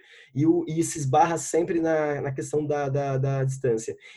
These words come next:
Enquanto que no Rabassal hoje, nós estamos lá e a gente usufrui muito da aldeia, usufrui muito da, da, daquela, da, daquele currículo todo, daquele material curricular, mas nós não temos nenhuma criança de lá.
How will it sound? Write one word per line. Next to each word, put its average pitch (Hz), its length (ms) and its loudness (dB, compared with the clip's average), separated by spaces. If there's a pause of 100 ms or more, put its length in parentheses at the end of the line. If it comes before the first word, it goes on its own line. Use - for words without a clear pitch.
Enquanto 214 320 6
que - 80 -6
no 220 100 6
Rabassal 151 540 2
hoje, 156 280 4
nós 135 160 2
estamos 139 300 -2
lá 151 260 0
e 151 80 2
a - 20 2
gente 139 240 -4
usufrui 135 320 -2
muito 151 260 -2
da 147 80 0
aldeia, 131 400 2 (300)
usufrui 135 280 -2
muito 143 220 0
da, 147 120 4
da, 131 160 0
daquela, 127 440 -2
da, - 300 -8
daquele 131 320 -4
currículo 131 460 -2
todo, 151 180 -4
daquele 135 220 -4
material 131 340 -2
curricular, 131 420 -2 (440)
mas 208 440 2
nós 202 140 0
não 208 80 -4
temos 214 180 6
nenhuma 233 200 4
criança 208 400 0
de 196 100 -6
lá. 170 240 -4